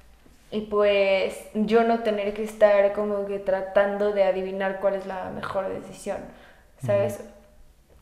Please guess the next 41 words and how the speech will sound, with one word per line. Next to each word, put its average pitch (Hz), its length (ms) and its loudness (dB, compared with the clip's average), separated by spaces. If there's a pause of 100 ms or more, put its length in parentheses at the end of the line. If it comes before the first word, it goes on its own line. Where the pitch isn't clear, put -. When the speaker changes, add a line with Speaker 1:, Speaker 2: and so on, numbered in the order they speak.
(220)
Speaker 1:
Entonces, 220 420 -6
tal 220 180 4
vez 214 140 0
a 208 80 -4
mí 202 180 -4
eso 202 220 -4
me 196 100 -8
gustaría, 185 520 -2
como 190 340 -8
que - 260 -8
Dios 214 280 2
<laughs> 226 60 -2
diciéndome, 226 560 4 (480)
trazándome 240 560 6
un 220 180 0
mapa 214 540 2 (280)
Speaker 2:
Sí. - 80 -8
Speaker 1:
para 196 200 6
llegar 202 340 6
al 202 180 2
tesoro. 202 540 0 (540)
Speaker 2:
Sí. 110 80 4 (600)
Speaker 1:
Pero, 110 160 10 (120)
Speaker 2:
Pero 240 80 8
Speaker 1:
pues, 127 140 10
Speaker 2:
tú 262 60 2
Speaker 1:
igual 247 360 8
creo 269 200 4
que 277 60 0
es 254 80 -2
parte 247 420 2
de 226 120 6
lo 190 300 0
padre 202 380 2
de 196 100 0
la 180 160 -2
vida, 190 360 -2
¿no? 185 260 -6
La 208 120 -2
incertidumbre 190 1300 -8
y, 180 240 -16